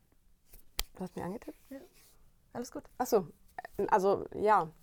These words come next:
Speaker 1: Mhm. Jetzt, jetzt bin ich raus. Weißt du, wo war ich jetzt?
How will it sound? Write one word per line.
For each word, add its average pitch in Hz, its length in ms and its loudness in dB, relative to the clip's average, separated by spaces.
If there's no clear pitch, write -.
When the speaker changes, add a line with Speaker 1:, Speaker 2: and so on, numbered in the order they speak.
Speaker 1:
Mhm. 208 340 -6
Jetzt, 185 180 -10
jetzt - 140 -6
bin 185 100 -4
ich - 120 -14
raus. - 200 -4
Weißt - 220 -12
du, - 40 -16
wo 180 100 -8
war 202 80 -10
ich - 100 -18
jetzt? - 200 -18